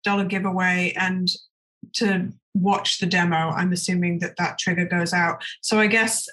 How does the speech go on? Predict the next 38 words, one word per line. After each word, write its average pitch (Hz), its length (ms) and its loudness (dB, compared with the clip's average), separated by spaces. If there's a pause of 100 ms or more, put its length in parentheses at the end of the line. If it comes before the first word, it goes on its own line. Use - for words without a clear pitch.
(120)
to 233 160 4
understand 220 560 4
more 220 260 4
what 208 160 0
the 208 60 -4
costs - 340 -4
are 202 60 2
associated 202 800 0
with 175 120 -6
giving 196 280 0
away 185 280 0
that 180 220 -2
free 196 220 -2
hundred 196 300 0
dollars, 190 340 0
what 202 160 -2
is 233 160 -2
the 226 140 -4
conversion 202 540 0
of 190 140 -2
people 196 300 -2
who 185 160 0
actually - 480 -4 (220)
show 180 360 2
up 202 280 0
for 190 100 0
the 180 100 0
demo? 160 460 0
Is 170 180 -2
the 190 120 0
drop 180 360 0
off 196 240 0
there, 185 380 2
or 185 60 2
is 180 120 -2
that - 220 -2
pretty - 160 -4
good? 156 320 -2